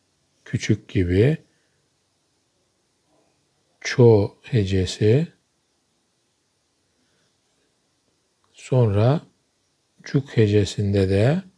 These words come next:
e, cimden sonra direkt kafı yazarak bu şekilde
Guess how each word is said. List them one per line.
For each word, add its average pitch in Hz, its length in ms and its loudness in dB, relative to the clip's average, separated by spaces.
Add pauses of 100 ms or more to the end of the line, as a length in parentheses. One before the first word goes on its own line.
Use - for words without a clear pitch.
(680)
e, 98 500 -4 (220)
cimden 117 460 2
sonra 104 380 -2
direkt 117 300 0
kafı 113 280 -2
yazarak 98 480 0 (520)
bu 123 100 2
şekilde 98 640 -2